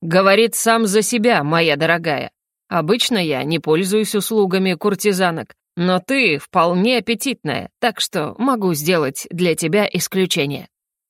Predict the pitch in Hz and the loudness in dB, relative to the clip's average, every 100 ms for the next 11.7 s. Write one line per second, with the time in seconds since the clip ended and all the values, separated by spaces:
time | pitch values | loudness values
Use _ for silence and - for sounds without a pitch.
0 | _ _ _ - 339 285 269 339 269 196 | _ _ _ -4 0 2 2 2 2 4
1 | 302 427 415 349 226 _ _ 165 147 165 | 4 4 2 0 0 _ _ -10 -2 2
2 | 294 466 - _ _ - 370 - - 392 | 2 0 -6 _ _ -4 -2 -2 0 0
3 | 311 359 415 269 160 - _ _ _ 160 | 0 0 2 2 -4 -14 _ _ _ -4
4 | 160 226 220 156 175 151 160 151 - 175 | 0 2 0 -4 -4 -4 -2 -4 -2 -4
5 | 180 175 143 - 254 254 - 151 156 143 | -2 -2 -4 -2 -4 -4 -6 -4 0 0
6 | 143 120 - 247 254 294 240 214 208 208 | 0 -2 -2 0 2 0 2 0 0 0
7 | 180 170 185 - 151 135 - _ _ _ | 2 2 0 0 -4 -4 -12 _ _ _
8 | - 262 359 339 190 277 269 190 185 269 | 0 2 2 0 0 0 2 0 0 -4
9 | - 202 185 208 - 175 170 165 170 262 | -2 -2 0 -2 -2 -4 -4 0 0 -2
10 | - 240 247 330 - 202 - 185 185 170 | -2 0 2 0 0 -4 -2 0 2 2
11 | 160 240 262 - 147 92 | 2 2 0 -2 -4 -6